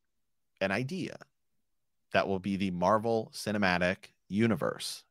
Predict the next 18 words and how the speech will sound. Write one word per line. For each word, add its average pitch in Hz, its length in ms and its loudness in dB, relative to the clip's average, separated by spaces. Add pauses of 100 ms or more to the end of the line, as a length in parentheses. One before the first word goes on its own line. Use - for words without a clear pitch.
right? 95 260 6 (280)
So - 120 2
people 233 260 8
forget 107 360 8
this, 156 300 6
but 104 280 8
actually, 113 540 6
I 92 60 0
think 175 160 -4
if 139 80 -6
you 110 60 -8
go 110 80 6
back 95 160 6
and 87 100 -4
watch 127 240 8
it, 90 160 4 (300)
the 101 80 4
first - 560 2